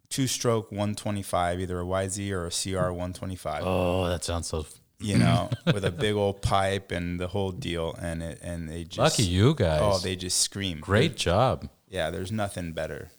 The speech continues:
Speaker 2: Great job. Okay, so now we're in two thousand three. He has this happen, and then in the business, you guys started wine, and you were slanging it out of the garage. He's downplaying it, but you're gonna tell me exactly what was happening.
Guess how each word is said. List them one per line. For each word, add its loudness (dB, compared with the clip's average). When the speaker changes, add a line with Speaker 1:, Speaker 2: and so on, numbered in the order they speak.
Speaker 2:
Great 2
job. 0
Okay, 8
so 2
now 6
we're 6
in 2
two -2
thousand 2
three. 4
He 0
has 4
this 0
happen, 2
and 2
then 4
in 2
the 2
business, 2
you 2
guys 4
started -2
wine, 2
and -2
you 0
were 2
slanging -2
it -6
out -2
of -2
the -4
garage. -2
He's 2
downplaying 2
it, -4
but -6
you're -4
gonna 0
tell 0
me 0
exactly -2
what -4
was -6
happening. -4